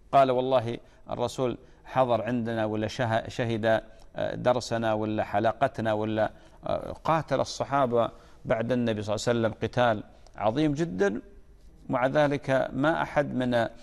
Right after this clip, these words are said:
الناس قال: "والله رأينا النبي صلى الله عليه وسلم قاتل معنا"، مع أنهم كانوا بأمس الحاجة إليه. عمر بن الخطاب في عام الرمادة، عام اللي الناس أكلوا فيه الجلود، عام، آه، حصل فيه قتلى بسبب المجاعة،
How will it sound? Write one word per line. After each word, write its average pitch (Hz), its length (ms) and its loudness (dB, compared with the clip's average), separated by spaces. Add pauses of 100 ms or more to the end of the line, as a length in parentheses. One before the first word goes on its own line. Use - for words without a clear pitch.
(1000)
الناس 123 460 0
قال: 123 220 4
"والله 120 260 2
رأينا 139 400 4
النبي 127 160 -2
صلى 143 140 -2
الله 147 100 2
عليه 139 80 -2
وسلم 139 140 2
قاتل 117 260 2
معنا"، 98 380 0 (500)
مع 113 160 -4
أنهم 131 160 2
كانوا 139 280 2
بأمس 160 400 0
الحاجة 113 480 2
إليه. 98 160 -6 (300)
عمر 165 340 4
بن 156 120 0
الخطاب 147 540 2
في 135 120 0
عام 165 260 2
الرمادة، 143 580 4 (360)
عام 156 300 0
اللي 143 320 0
الناس 147 320 0
أكلوا 151 320 0
فيه 143 160 0
الجلود، 135 520 4 (400)
عام، 294 500 0
آه، 92 300 -8
حصل 156 320 -2
فيه 143 280 -2
قتلى 139 380 2
بسبب 135 440 -4
المجاعة، 131 640 2